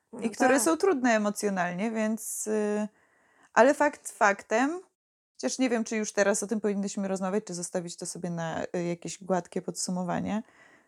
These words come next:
Speaker 1: że właśnie ta uważność dużo pomaga,
Speaker 2: No,
Speaker 1: nie?
Speaker 2: robi. Powiemy o tym później. I słuchajcie, no właśnie, w-, Lori zrobiła tak podczas eutanazji u Weta,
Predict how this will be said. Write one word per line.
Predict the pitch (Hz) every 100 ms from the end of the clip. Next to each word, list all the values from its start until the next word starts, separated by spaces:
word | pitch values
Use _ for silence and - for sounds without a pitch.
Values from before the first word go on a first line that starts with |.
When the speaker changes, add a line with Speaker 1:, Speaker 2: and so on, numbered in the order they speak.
| _ 196
Speaker 1:
że | 196 233 240
właśnie | 262 269
ta | 240
uważność | 233 226 214 208 190 180
dużo | 185 185 175 170 170 247
pomaga, | 240 240 233 240
Speaker 2:
No, | 233
Speaker 1:
nie? | 220
Speaker 2:
robi. | 269 - _ -
Powiemy | 277 294 240
o | 220
tym | 233
później. | 226 233 220 214 _ _ - _ _
I | 214
słuchajcie, | - - 226 240 254 - 233
no | 220
właśnie, | 240 - 214 208 202
w-, |
Lori | 220 220 226 233
zrobiła | 226 226 233
tak | 233 214 220 - -
podczas | - 226 - 233
eutanazji | 226 220 226 214 208 233
u | 269
Weta, | 320 339 - 202